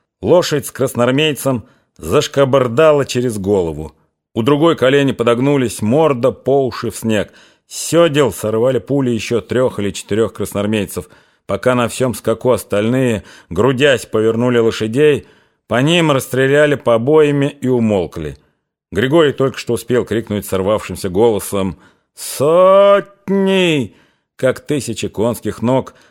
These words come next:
взрыхляя на крутом повороте снег, повернулись и пошли вдогон. Но преследовали казаки неохотно. Пристали кони. Версты через полторы вернулись.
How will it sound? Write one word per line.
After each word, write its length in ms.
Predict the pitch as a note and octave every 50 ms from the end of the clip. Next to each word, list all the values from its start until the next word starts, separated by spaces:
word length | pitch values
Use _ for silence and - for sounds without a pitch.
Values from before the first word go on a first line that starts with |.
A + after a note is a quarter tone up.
| _ _
взрыхляя 680 | D2+ D2 F2+ A#2 B2+ A#2 - C3 C3+ C#3 C#3 C3+ B2+ A#2+
на 120 | A#2 A2
крутом 580 | - - A2 A2 - - B2+ B2+ B2+ A2+ - - - _ _ _
повороте 420 | G#2+ G#2 G#2+ A2 A#2 A2+ - G2+
снег, 460 | - - B2 C3+ C#3 C#3+ C3+ - -
повернулись 760 | - A#2 A#2+ A#2+ A2+ A2+ C3 D3 D3+ D3+ D3+ D3 C3 A2+ - -
и 100 | - C#3+
пошли 420 | - - B2+ A#2 - - A2 A#2 B2
вдогон. 640 | G#2+ F2 E2+ G#2 G2 F#2 F#2 F2+ E2+ D#2 C#2+ C#2 - _ _ _ _ _ _ _ _ _ _ _
Но 180 | F#2+ B2 C#3
преследовали 640 | - - A#2+ A#2+ G#2 - - B2 C3 A#2+ G#2+ G#2 G2+
казаки 400 | F#2+ - E2+ E2 G2+ F#2+ - G#2
неохотно. 640 | G2+ G2+ G2 - - G2 F#2 E2 - E2 D#2+ D2+ C#2 - _ _ _ _ _ _ _ _ _
Пристали 580 | G2 G#2+ G2+ - - - G#2+ G2 F2 D#2 D#2
кони. 560 | D2 - - F#2+ F#2 F2 E2 D#2 C#2+ C2 B1 - _ _ _ _ _ _ _
Версты 420 | F2+ A2+ A2+ - - - D3 C#3+ B2+
через 300 | - A#2+ A#2+ A2+ - -
полторы 540 | _ G2 F2+ - - G2+ G2+ G#2 A2+ A2+
вернулись. 680 | G2+ G2 G2+ F#2 G2 F#2+ F2 D#2+ D2 D2 - - -